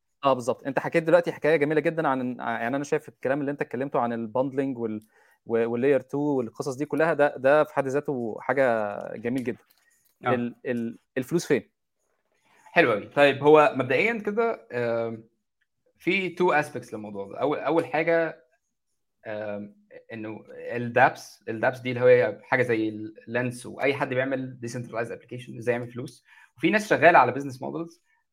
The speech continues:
Speaker 2: هتبقى غ-، يعني غالبًا كل المودلز اللي أنا شفتها دلوقتي is very، very boring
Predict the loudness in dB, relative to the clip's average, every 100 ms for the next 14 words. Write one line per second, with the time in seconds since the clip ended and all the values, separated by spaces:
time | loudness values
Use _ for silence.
0 | -12 -12 -12 -8 0 2 6 4 4 0
1 | -2 -4 2 2 4 2 0 0 2 2
2 | 2 0 -6 -6 -4 -4 -6 -8 -10 -10
3 | -4 -2 0 4 4 2 -6 -6